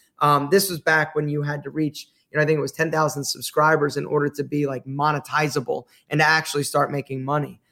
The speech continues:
I didn't have any e-products. I didn't have really anything. I was just making videos. And so literally for, like, three to four years, I probably didn't make a penny on YouTube. I was just making,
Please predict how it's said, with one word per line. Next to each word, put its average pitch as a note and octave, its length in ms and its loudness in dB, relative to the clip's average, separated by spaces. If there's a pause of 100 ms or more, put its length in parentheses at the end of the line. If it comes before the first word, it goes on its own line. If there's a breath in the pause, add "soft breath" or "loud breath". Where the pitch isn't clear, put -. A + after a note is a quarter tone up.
(180)
I E3 100 4
didn't F3+ 160 2
have D3+ 200 4
any C#3 240 -4
e-products. E3+ 640 4
I D#3+ 80 2
didn't D#3 180 -4
have C#3 220 -8
really C#3 320 -6 (100)
anything. D3+ 400 -4
I C3+ 80 -8
was D3 140 -6
just C3+ 160 -14
making B2+ 300 -14
videos. C3+ 340 -6
And C#3 100 -14
so D3+ 280 -2 (340 soft breath)
literally F3 380 6
for, D3 160 2
like, C3+ 260 2
three F3+ 260 6
to E3 80 8
four D#3+ 300 2
years, C#3+ 440 0
I A#2+ 100 -8
probably C#3+ 500 -2
didn't - 220 -8
make C3+ 180 -16
a - 40 -20
penny C3+ 460 -8 (300)
on C3+ 200 0
YouTube. C3+ 500 2 (400)
I C#3+ 120 6
was D3 140 2
just C#3 180 -6
making, B2+ 360 -12